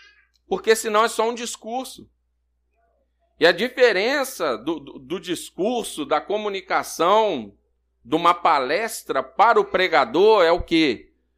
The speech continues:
A urgência da mensagem. Essa mensagem é urgente. Essa mensagem pega o vil pecador mais desgraçado e tira ele, que já tava indo de passo largo para o inferno,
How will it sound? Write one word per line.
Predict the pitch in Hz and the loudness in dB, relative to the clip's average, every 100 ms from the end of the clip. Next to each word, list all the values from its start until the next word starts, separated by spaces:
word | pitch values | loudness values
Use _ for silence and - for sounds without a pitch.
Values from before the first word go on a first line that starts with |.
| _ - | _ 0
A | 135 | 4
urgência | 170 135 120 131 160 170 - 131 | 6 4 -4 -6 -6 -6 -8 -4
da | 127 | -4
mensagem. | 117 - 104 95 92 _ _ _ _ _ _ _ _ - | -4 -10 -10 -12 -14 _ _ _ _ _ _ _ _ 2
Essa | 160 190 - 175 | 4 4 0 -4
mensagem | 160 131 - 135 143 139 139 | -4 -6 -2 0 0 -4 -6
é | |
urgente. | 131 127 107 101 98 - _ _ _ _ _ _ _ _ _ _ | -6 -6 -8 -10 -14 -20 _ _ _ _ _ _ _ _ _ _
Essa | 139 190 208 196 | 4 4 4 0
mensagem | 185 160 - 165 190 180 175 | 0 -4 0 2 2 0 -6
pega | - 180 180 | -4 -2 -2
o | 151 | -2
vil | - 214 262 | 2 2 4
pecador | 220 226 202 175 160 156 | 0 0 0 -2 0 -2
mais | 143 139 196 202 | 0 0 0 -2
desgraçado | 175 196 208 202 185 165 151 139 | -8 -4 2 2 2 4 4 4
e | 135 | 0
tira | - 170 208 175 | -6 2 4 6
ele, | 160 180 156 | 8 8 6
que | - | -4
já | 147 143 | -8 -2
tava | 160 175 | -2 -2
indo | 160 180 | -4 -6
de | 156 151 | -8 -10
passo | - 202 220 190 | 0 0 0 0
largo | 156 165 165 | 2 2 0
para | - 160 | -6 -8
o | 156 | -8
inferno, | - 117 110 | -6 -4 -4